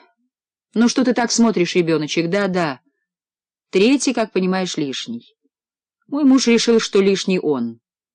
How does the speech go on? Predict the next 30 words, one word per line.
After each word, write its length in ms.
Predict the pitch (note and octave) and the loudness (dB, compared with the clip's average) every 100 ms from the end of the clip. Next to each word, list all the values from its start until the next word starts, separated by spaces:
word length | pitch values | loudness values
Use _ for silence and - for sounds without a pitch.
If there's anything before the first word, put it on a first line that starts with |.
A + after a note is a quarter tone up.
| _ _ _ _ _ | _ _ _ _ _
Он 140 | - B3 | 0 2
полюбил 340 | G3+ F#3 E3 | 2 2 2
к 40 | - | 0
тому 200 | D3+ C#3+ | -4 -2
времени 440 | D3 C#3+ D3 C#3 - - _ | 0 0 0 -4 -10 -20 _
бурового 500 | D#3 E3 D3+ C#3+ C#3+ | -4 -2 0 0 -2
мастера. 580 | D3 F#3+ - - F#3+ F3+ _ _ _ _ _ | -2 -4 -6 -6 -6 -8 _ _ _ _ _
Чего 280 | - F#3 B3+ | -4 0 2
ты 100 | D#4+ | 2
вытаращил 420 | F4 F4 - E4 | 4 2 2 2
глаза? 300 | D4+ D4+ F#3 | 2 2 2
Это 220 | D3+ E3+ | 0 2
женщина, 540 | A#3 C#4 A3 - C#3+ C#3 | 0 2 0 0 -6 -4
буровой 360 | C#3+ D3 C#3+ | -2 -2 -2
мастер. 520 | C#3 B2+ A#2+ - A#2+ - _ _ _ - | -2 -4 -8 -12 -16 -20 _ _ _ -2
И 140 | G#3+ | 0
она 280 | A3 B3 F#4 | 4 4 4
жила 300 | A3+ G3+ E3+ | 4 2 2
не 140 | G3+ | 0
в 80 | B3 | -2
шалаше. 640 | - A3+ E3+ - - A2+ - _ _ _ _ _ _ _ _ - | -2 -2 -2 -6 -10 -12 -14 _ _ _ _ _ _ _ _ -4
В 100 | C#4+ | 0
общем, 260 | F4+ D4+ | 2 4
я 160 | C4+ C#4+ | 6 4
с 100 | - | 4
моим 220 | A#3 A#3 | 4 4
Андрюшенькой 640 | G#3+ G#3 C4+ C#4 A#3+ - F#3 | 4 4 2 4 2 4 2
вернулась 420 | F3+ F#3+ G3 F3+ | 4 2 0 -2
сюда, 380 | - E3+ D3+ C3+ | -2 -2 -2 -2
домой. 440 | C#3 C3+ A2+ G2 | -2 -2 -4 -10